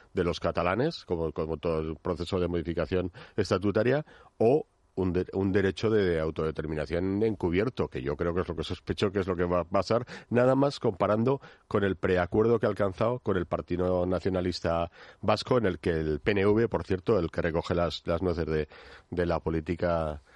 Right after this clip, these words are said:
de las actuaciones terroristas de eta, es el que se ha convertido en el partido portavoz de, de Navarra y ha modificado ya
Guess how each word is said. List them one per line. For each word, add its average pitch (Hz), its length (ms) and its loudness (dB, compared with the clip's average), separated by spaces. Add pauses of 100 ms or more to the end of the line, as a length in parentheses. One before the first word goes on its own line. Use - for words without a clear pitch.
(220)
de 101 120 0
las 90 300 2
actuaciones 90 760 0
terroristas 87 760 -2
de 90 260 0
eta, 101 380 -2
es - 160 -4
el 87 80 -4
que 87 100 -4
se 82 80 -4
ha 82 40 -2
convertido 90 500 0
en 110 80 -2
el 85 180 -2 (240)
partido 92 400 0
portavoz 90 500 0
de, 92 260 2
de 92 100 2
Navarra 98 420 2
y - 20 4
ha 104 80 4
modificado 90 480 0
ya 82 280 0